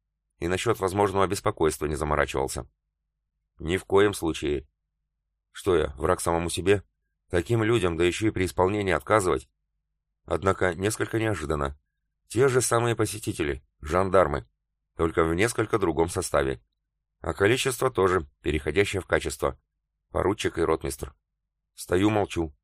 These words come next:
Жду, что скажут. «Господин поручик, позвольте представиться, ротмистр Козловский»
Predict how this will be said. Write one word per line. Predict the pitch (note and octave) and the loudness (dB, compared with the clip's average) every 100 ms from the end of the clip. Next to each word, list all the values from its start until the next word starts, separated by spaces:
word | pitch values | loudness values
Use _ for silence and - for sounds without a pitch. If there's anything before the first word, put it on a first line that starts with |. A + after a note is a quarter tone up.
| _ _ _ _ | _ _ _ _
Жду, | D#2+ D2+ F#2+ | -12 -4 -2
что | G#2+ G#2 | 0 -2
скажут. | F#2+ D#2 D2 C#2+ - _ _ _ _ _ _ _ _ _ _ _ _ _ _ _ _ | 2 2 2 0 -8 _ _ _ _ _ _ _ _ _ _ _ _ _ _ _ _
«Господин | E2+ F2+ G2+ A2 A#2+ | -2 -2 2 2 4
поручик, | A2+ A2+ A2 C#2 - | 4 2 2 -4 -6
позвольте | - D#2 G#2 G2 | -4 0 0 -2
представиться, | - F#2+ A2 G#2+ G#2+ A#2 A2 - | -6 -2 2 2 2 0 -2 -2
ротмистр | E2+ G2+ G2+ - F#2+ | -2 -2 -2 -2 -2
Козловский» | F#2+ F#2 F2 - B1+ | 0 0 -2 -4 -10